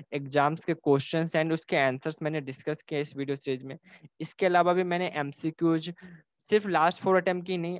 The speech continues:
आपके जो स्टडी मैट के भी जो एमसीक्यूज थे वो भी मैंने डिस्कस किया है, और जो सीएमए इंस्टीट्यूट ने अलग से जो एमसीक्यू दिया था वो भी मैंने डिस्कस किया है।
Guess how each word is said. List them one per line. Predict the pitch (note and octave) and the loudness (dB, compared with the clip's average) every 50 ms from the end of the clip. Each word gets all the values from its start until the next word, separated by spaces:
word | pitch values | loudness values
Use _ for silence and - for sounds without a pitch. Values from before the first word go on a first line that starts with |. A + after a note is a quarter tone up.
| - - | -4 -2
आपके | D#3 D3+ - - - | -2 -2 0 -2 -2
जो | F3+ F3+ F#3 | 0 0 -2
स्टडी | E3+ - - - C3 C3+ E3 | -2 -2 -2 -2 0 0 0
मैट | E3 E3 E3 E3 - | 0 0 0 -2 -2
के | - F3+ | -4 -4
भी | E3+ E3+ | -4 -2
जो | E3+ E3 E3+ | -2 -2 -2
एमसीक्यूज | E3 D3+ D3 D3+ - D#3+ D3+ - E3 D#3+ D#3 - - - | -2 -2 -4 -6 -8 -10 -6 -4 -2 -2 -2 -4 -4 -4
थे | D#3+ D#3+ D#3+ _ _ _ _ - | -4 -4 -6 _ _ _ _ -2
वो | C3+ C3+ | 0 0
भी | C3+ D#3 | 2 2
मैंने | E3+ E3+ E3+ E3+ | 0 0 -2 -2
डिस्कस | D#3+ D#3 D#3 - - D#3 D#3 - | -4 -6 -6 -6 -6 -6 -6 -8
किया | - - D#3 D3+ | -6 -4 0 0
है, | D3+ D3+ D#3 - - - - - _ _ - | 0 0 -2 -6 -14 -20 -20 -20 _ _ 4
और | E3 F#3 F#3+ F#3+ | 6 6 6 6
जो | F3 F#3+ G3+ | 2 -2 -6
सीएमए | G3 - - F3+ E3+ F3 F#3 F#3 | -4 -4 -2 -2 -2 0 -2 -2
इंस्टीट्यूट | F#3 F3 F#3+ F#3 F#3 | -2 -4 -6 -4 -4
ने | G3 G3 F#3+ _ | -4 -4 -4 _
अलग | - D3+ D#3+ F3+ F3 | -2 0 0 0 0
से | - G#3 | -2 -4
जो | G3 F#3 F#3 | -2 0 0
एमसीक्यू | E3+ E3 E3 - E3+ E3 - E3 | 0 -2 -4 -6 -6 -4 -2 -2
दिया | D#3+ D#3 D#3+ D3+ | 0 0 0 0
था | D3+ - E3 | 0 -2 -2
वो | D3+ C#3+ C#3 C#3+ C#3 | -2 -2 -2 -2 -2
भी | C#3 D#3 | 0 -2
मैंने | D3 C#3+ C3+ C3 | -2 -2 -4 -8
डिस्कस | B2 B2 A#2 - - A2+ - | -10 -12 -12 -10 -12 -12 -12
किया | - - - A2+ | -12 -14 -14 -14
है। | - | -14